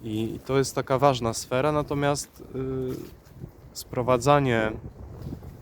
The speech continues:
siebie tylko do tego ciała, y, jest też źródłem bardzo wielu właśnie nieszczęść,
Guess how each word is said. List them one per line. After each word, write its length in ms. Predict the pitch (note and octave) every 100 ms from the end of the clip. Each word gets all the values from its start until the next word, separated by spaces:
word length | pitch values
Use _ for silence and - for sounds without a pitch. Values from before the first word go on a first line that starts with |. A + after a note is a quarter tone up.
| -
siebie 580 | - - C#3+ A2 F#2+ F#2 F#2+ - - - -
tylko 320 | D#3 D3+ - G2
do 100 | F#2+
tego 260 | F2+ G#2
ciała, 540 | - G2+ F#2+ G2 G#2 B2 - - - - - - - - - _ - - - - G#2+
y, 40 | G#2+
jest 200 | B2+ -
też 120 | D3
źródłem 680 | C3+ D3 D3 D3 C#3+ C#3+ C#3
bardzo 360 | C#3 C3 C3+
wielu 400 | A#2+ B2 B2 B2+
właśnie 520 | A#2 A#2 - - A#2
nieszczęść, 800 | A2+ G2+ - - D2+ C#2+ - -